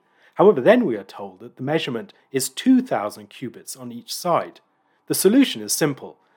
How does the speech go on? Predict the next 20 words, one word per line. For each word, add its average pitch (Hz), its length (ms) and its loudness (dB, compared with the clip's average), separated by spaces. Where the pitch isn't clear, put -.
The 120 80 -4
city 220 340 2
is 160 100 4
conceived 165 560 -6
of 101 160 -10
as 107 100 -16
a 120 60 -12
point 135 460 -6
in 127 120 -10
the 113 60 -10
center 151 440 -6
of 104 100 -16
a 107 60 -12
square, 120 500 -6
one 151 200 2
thousand 131 460 -2
cubits - 440 -6
from 123 220 -12
each 139 180 -8
side, 110 480 -2